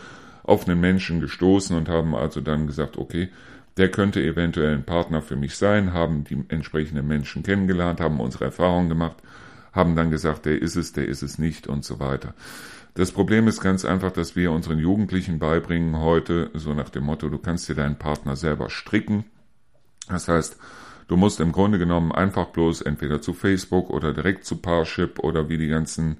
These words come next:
oder Elite-Partner oder sonst was reingehen. Und da gehst du dann hin und sagst, okay,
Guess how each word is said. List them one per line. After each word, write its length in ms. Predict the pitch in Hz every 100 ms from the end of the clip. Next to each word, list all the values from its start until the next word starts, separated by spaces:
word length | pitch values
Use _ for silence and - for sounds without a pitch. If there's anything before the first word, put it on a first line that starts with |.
| - - -
oder 180 | - 82
Elite-Partner 880 | 71 80 90 - - 82 82 76 73
oder 160 | 73
sonst 260 | 76 76 -
was 220 | 76 -
reingehen. 540 | 71 76 73 78 78 - - - - -
Und 160 | - 98
da 80 | 110
gehst 320 | 104 101 92
du 40 |
dann 200 | 85 82
hin 240 | 82 87 87
und 180 | 78
sagst, 380 | 76 78 - -
okay, 400 | 73 - 80 80